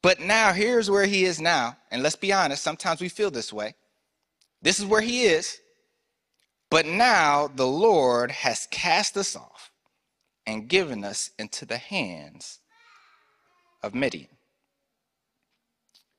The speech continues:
So we see that he's dealing with some doubt. His life experience has told him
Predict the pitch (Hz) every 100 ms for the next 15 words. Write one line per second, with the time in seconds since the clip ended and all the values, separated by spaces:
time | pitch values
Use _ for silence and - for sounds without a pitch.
0 | - 160 143 226 247 196 151 202 202 156
1 | 185 147 131 123 113 143 104 - - -
2 | - 240 180 151 170 196 196 - - _
3 | _ _ _ - - - - 208 165 123
4 | - - 220 - - 269 254 - 147 123
5 | 113